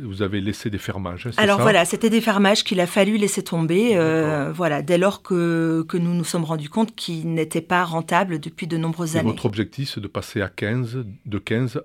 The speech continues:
Speaker 1: à ?
Speaker 2: Et là, ça sera de réduire encore, de descendre à dix hectares. Je
Speaker 1: Donc,
Speaker 2: pense que
Speaker 1: vous êtes preneuse de la prime d'arrachage ?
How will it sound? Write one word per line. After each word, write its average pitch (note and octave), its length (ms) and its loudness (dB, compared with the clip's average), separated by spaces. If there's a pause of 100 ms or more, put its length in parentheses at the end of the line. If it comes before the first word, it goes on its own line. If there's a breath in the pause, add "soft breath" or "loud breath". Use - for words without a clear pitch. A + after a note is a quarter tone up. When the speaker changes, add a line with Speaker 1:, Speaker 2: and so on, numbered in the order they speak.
Speaker 1:
à ? A#2+ 260 -2
Speaker 2:
Et F#3+ 140 6
là, F#3+ 160 4
ça G#3 100 -2
sera G3+ 160 -2
de F#3 60 0
réduire F3+ 360 -4
encore, F#3 320 -2
de F#3 100 -2
descendre F3 420 -4
à - 20 -2
dix F3 220 -6
hectares. - 560 -6
Je - 120 -4
Speaker 1:
Donc, A#2 120 6
Speaker 2:
pense C#3+ 100 2
que E3+ 120 -2
Speaker 1:
vous E3 200 2
êtes F2 160 -2
preneuse A#2 460 -2
de A2+ 80 -2
la F#2+ 100 0
prime C#3 220 -4
d'arrachage ? G2+ 640 -4